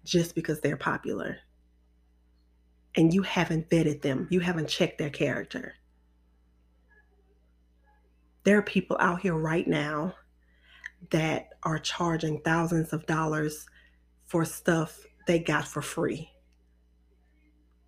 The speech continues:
They haven't even invested as much money in themselves as they want you to invest in them. But those are the people you run with.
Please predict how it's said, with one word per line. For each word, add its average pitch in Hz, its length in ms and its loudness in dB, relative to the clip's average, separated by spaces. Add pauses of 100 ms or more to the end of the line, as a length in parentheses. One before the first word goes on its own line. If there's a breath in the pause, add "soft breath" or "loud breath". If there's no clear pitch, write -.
(880)
They 185 120 8
haven't 190 320 8
even 170 220 4
invested 160 600 0
as 165 180 -4
much 165 240 -2
money 165 320 2
in 160 140 4
themselves 160 720 2
as 143 140 -2
they 156 140 0
want 156 300 -2
you 214 120 2
to 160 140 -4
invest 151 380 -2
in 180 140 2
them. 180 280 -2 (480 loud breath)
But 156 260 2
those 185 260 8
are 165 80 4
the 175 100 -2
people 156 540 -4 (260)
you 190 160 4
run 220 240 6
with. - 160 -4